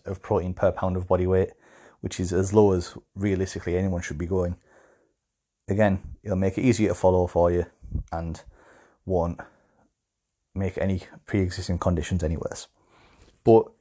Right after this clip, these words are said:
you don't ever really need to go above one gram per pound. Possibly,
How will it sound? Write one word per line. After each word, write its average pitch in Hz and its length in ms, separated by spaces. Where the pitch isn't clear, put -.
you 104 120
don't 101 460
ever 95 460
really 98 640
need 95 240
to - 80
go 92 380
above 92 340
one 92 260
gram 85 280
per 92 140
pound. 82 360
Possibly, 117 520